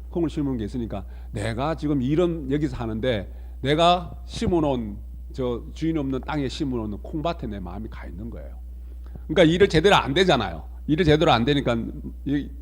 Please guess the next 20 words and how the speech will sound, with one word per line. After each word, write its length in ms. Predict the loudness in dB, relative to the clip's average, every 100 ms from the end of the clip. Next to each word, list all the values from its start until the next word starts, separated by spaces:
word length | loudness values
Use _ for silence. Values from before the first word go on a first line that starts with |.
| -10 -8 -4
이런 340 | 4 6 6
얘기 160 | 4 4
하면서 320 | 2 2 0
마음은 380 | 2 2 2 0
콩밭에 420 | -2 -2 -2 -4
있다. 240 | -6 -8 -12 -12 -12 -12 -12 -6
그러니까 360 | 4 4 4 0 -10 0
마음이 340 | 6 8 6
콩밭에 420 | 2 4 4 6
있으면 280 | 6 6 2
지금 320 | 2 4 6 6
여기서 280 | 4 0
하고 300 | -2 0 4
있는 480 | 4 2 0 0 -2 -6 -8
뭐 140 | -6 -2
일에 480 | 4 8 8 8 2
모든 640 | -6 4 10 12 12 10 8
에너지를 460 | 8 8 8 6
쏟아부어야 560 | 6 4 4 6 6 6
되는데 640 | 6 4 4 2 0 -10